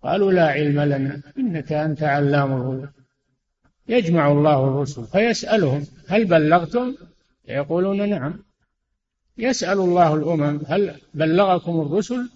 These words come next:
فينكرون: "ما جاءنا أحد، ما بلغنا". فالله جل وعلا يستشهد هذه، هذا الرسول محمد صلى الله عليه وسلم، يستشهده على الأمم،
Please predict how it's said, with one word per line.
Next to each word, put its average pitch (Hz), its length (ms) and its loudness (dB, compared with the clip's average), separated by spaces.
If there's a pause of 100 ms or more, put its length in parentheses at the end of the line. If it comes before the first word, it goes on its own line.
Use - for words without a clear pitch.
فينكرون: 165 720 -2 (300)
"ما 143 240 0
جاءنا 147 680 0
أحد، 127 220 -8 (180)
ما 165 260 0
بلغنا". 143 640 -2 (840)
فالله 202 1300 -2
جل 170 300 2
وعلا 208 580 0 (560)
يستشهد 175 720 -4
هذه، 147 460 2 (160)
هذا 160 240 0
الرسول 131 520 -4 (480)
محمد 151 300 -2
صلى 143 200 -8
الله 139 320 0
عليه 131 260 -2
وسلم، 123 480 -6 (380)
يستشهده 165 720 0
على 135 200 2
الأمم، 135 360 -4